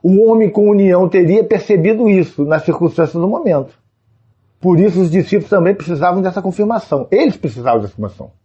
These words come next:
E o valor da visão não se perdeu, porque mais tarde eles se lembraram desse acontecimento e das lições.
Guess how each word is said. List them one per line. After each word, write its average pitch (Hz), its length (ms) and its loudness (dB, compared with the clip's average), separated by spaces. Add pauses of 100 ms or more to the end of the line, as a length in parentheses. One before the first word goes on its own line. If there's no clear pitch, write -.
(400)
E 160 100 2
o 190 40 2
valor 180 300 2
da 180 100 0
visão 196 600 0
não 220 200 0
se 214 100 -8
perdeu, 190 500 0
porque 156 760 -2 (240)
mais 160 300 -4
tarde 175 480 -2
eles 196 240 0
se 196 100 -4
lembraram 175 440 2
desse 170 180 -2
acontecimento 190 680 -2
e 320 100 -4
das 226 200 -2
lições. 285 580 -6